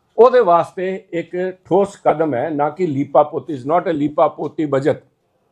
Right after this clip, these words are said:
ਆਹ ਕੋਈ, ਆਹ ਇਸ ਬਜਟ ਦਾ ਫੋਕਸ ਵੋਟਾਂ ਵਾਸਤੇ ਨਹੀਂ ਸਭ, ਇਹਦਾ ਫੋਕਸ ਵਤਨ ਹੈ, ਦੇਸ਼ ਵਾਸਤੇ ਹੈ। ਦੇਸ਼ ਇੱਕ ਵਿਕਸਿਤ ਭਾਰਤ ਜਿਹੜਾ ਸੁਪਨਾ ਹੈ ਵੀਹ ਸੌ ਸੰਤਾਲੀ ਦਾ,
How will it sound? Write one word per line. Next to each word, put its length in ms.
ਆਹ 140
ਕੋਈ, 440
ਆਹ 400
ਇਸ 140
ਬਜਟ 500
ਦਾ 180
ਫੋਕਸ 500
ਵੋਟਾਂ 460
ਵਾਸਤੇ 360
ਨਹੀਂ 120
ਸਭ, 200
ਇਹਦਾ 340
ਫੋਕਸ 460
ਵਤਨ 380
ਹੈ, 200
ਦੇਸ਼ 360
ਵਾਸਤੇ 380
ਹੈ। 80
ਦੇਸ਼ 400
ਇੱਕ 180
ਵਿਕਸਿਤ 540
ਭਾਰਤ 340
ਜਿਹੜਾ 540
ਸੁਪਨਾ 500
ਹੈ 220
ਵੀਹ 200
ਸੌ 160
ਸੰਤਾਲੀ 500
ਦਾ, 280